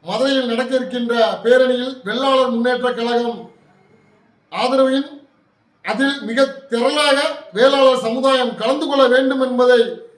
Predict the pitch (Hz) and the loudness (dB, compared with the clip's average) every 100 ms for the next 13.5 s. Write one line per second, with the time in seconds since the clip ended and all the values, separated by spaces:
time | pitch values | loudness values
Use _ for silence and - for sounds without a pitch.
0 | _ _ 180 208 214 185 - - _ _ | _ _ -6 -4 -4 -8 -14 -20 _ _
1 | _ _ _ - 285 285 262 247 269 - | _ _ _ -6 -4 -2 -2 2 0 0
2 | - _ _ _ _ _ _ _ _ 202 | -12 _ _ _ _ _ _ _ _ 0
3 | 277 269 277 262 269 262 - _ - 196 | 2 2 2 4 4 2 -10 _ -10 0
4 | 262 269 254 247 269 247 262 262 262 240 | 0 0 0 0 0 -2 -4 -4 -2 0
5 | 269 269 254 240 247 247 262 - - _ | 0 -2 -2 0 2 2 0 -10 -20 _
6 | _ 185 233 269 262 247 233 262 262 247 | _ -6 -2 2 4 4 2 2 4 2
7 | 240 233 240 226 240 247 247 262 - - | 0 -2 -2 -2 -2 0 0 -2 -6 -4
8 | 233 262 240 240 226 226 226 247 233 233 | -2 -2 -4 -2 -2 0 0 0 -2 -8
9 | - 220 240 247 262 202 233 240 240 254 | -8 -4 -2 -4 -8 -8 -4 -2 -2 -2
10 | - - - _ - 233 269 269 247 226 | -6 -16 -20 _ -4 2 2 4 2 2
11 | 226 262 233 226 220 220 226 - - _ | 0 -2 -2 -2 -2 -4 -6 -10 -20 _
12 | _ - 202 240 226 254 247 262 262 - | _ -10 -6 -4 2 2 4 0 -4 -14
13 | - 170 220 233 226 | -16 -8 -4 0 -2